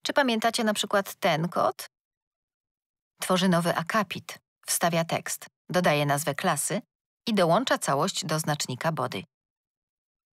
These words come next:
Wymaga to tylu linii kodu, ilu trzeba byłoby bez jQuery. Ale możemy skrócić program, używając tak zwanego łańcuchowego łączenia metod.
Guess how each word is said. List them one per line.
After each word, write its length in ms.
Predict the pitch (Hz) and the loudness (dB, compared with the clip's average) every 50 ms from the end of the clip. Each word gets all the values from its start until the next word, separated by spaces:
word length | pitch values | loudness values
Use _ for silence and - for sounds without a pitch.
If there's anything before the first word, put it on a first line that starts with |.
| _ _ _ _ _ _ - | _ _ _ _ _ _ -2
Wymaga 360 | 170 202 262 330 320 320 277 | 0 2 2 4 4 2 2
to 380 | - 240 233 233 214 - - _ _ | 4 6 6 6 6 4 2 _ _
tylu 260 | - - 349 381 453 370 | -4 0 2 2 2 2
linii 400 | 262 208 165 151 135 135 139 156 | 2 2 2 0 0 -2 -4 -2
kodu, 480 | - 165 147 131 123 139 135 - 214 - _ _ _ _ _ _ - | 0 0 0 0 0 -4 -4 -4 -4 -8 _ _ _ _ _ _ -2
ilu 180 | 262 269 294 294 | -2 0 0 0
trzeba 340 | - - - 190 170 175 175 | 0 0 0 2 2 2 2
byłoby 480 | 175 165 160 160 156 160 185 220 254 - _ _ | 2 0 0 0 2 2 0 0 -2 -4 _ _
bez 240 | - 175 151 143 143 | -4 -2 -2 -2 -2
jQuery. 480 | - 139 135 139 - - 123 101 - - - _ _ _ _ _ _ _ _ _ _ _ _ _ _ _ _ _ _ _ _ _ _ _ _ _ _ _ _ _ _ - | -4 -4 -4 -4 -4 -2 -4 -4 -4 -8 -14 _ _ _ _ _ _ _ _ _ _ _ _ _ _ _ _ _ _ _ _ _ _ _ _ _ _ _ _ _ _ 0
Ale 380 | 185 156 123 120 107 113 175 262 - _ _ - | 0 2 2 0 0 -2 -4 -4 -8 _ _ -2
możemy 400 | 185 156 143 139 143 151 214 277 | -2 0 0 0 0 0 0 0
skrócić 480 | - - - 294 302 269 - 180 165 - | -2 -2 0 0 0 2 0 -2 -4 -4
program, 420 | - - 135 120 - 156 190 220 | -4 -2 -2 0 0 0 0 0
używając 500 | - 180 160 165 143 143 170 196 214 - | 0 0 0 0 0 0 0 0 0 -2
tak 160 | - 165 151 | -2 -4 -4
zwanego 400 | 147 139 139 131 143 160 180 214 | -2 -2 -2 0 0 0 2 2
łańcuchowego 720 | 202 196 196 185 185 - 247 - - 320 220 170 139 - 165 | 4 4 4 4 2 0 0 0 0 2 2 2 0 0 2
łączenia 460 | 185 220 226 220 - - 131 131 156 | 2 2 2 2 0 -2 -2 0 0
metod. 380 | 180 156 113 - - - - | 0 0 -2 -4 -8 -12 -12